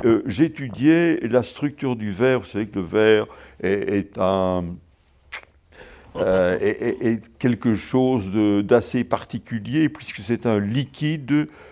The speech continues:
euh, qui est solidifié et par conséquent la, la structure n'est pas facile à, à déterminer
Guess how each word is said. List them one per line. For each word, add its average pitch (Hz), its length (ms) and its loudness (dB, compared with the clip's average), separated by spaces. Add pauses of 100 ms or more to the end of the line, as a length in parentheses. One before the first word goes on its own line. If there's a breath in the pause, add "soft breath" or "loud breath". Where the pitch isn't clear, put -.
(140 loud breath)
euh, 107 260 8
qui 131 200 0
est 135 100 4
solidifié 127 1120 -2 (360 loud breath)
et 135 200 6
par 131 240 -2
conséquent 131 840 0
la, 110 280 2
la 104 140 0
structure 127 560 -4
n'est 110 160 0
pas 120 240 0
facile 117 720 -4
à, 104 140 4
à 101 160 4
déterminer 101 840 -2